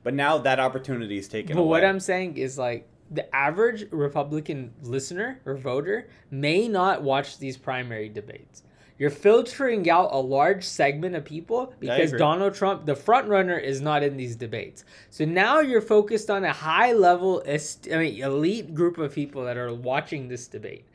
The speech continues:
Speaker 2: Because these are the people, these are the people that are like, "Okay, I voted for Donald Trump, but I've been, like, I've been,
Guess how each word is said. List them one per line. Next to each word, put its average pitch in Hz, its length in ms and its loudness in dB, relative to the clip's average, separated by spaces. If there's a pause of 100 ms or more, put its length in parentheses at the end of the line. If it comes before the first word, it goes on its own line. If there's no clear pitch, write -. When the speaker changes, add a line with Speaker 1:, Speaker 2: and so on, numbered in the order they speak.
(200)
Speaker 2:
Because 156 320 2
these 240 260 2
are 311 100 4
the 269 140 0
people, 277 500 -6 (340)
these 190 240 8
are 269 140 12
the 269 160 6
people 233 340 0
that 190 200 10
are 185 120 8
like, 156 440 6
"Okay, 175 480 6
I 131 120 2
voted 208 380 8
for 202 140 2
Donald 175 360 6
Trump, 190 400 2 (240)
but 147 140 4
I've 170 220 6
been, 180 240 6
like, 147 320 2
I've 175 240 2
been, 196 180 2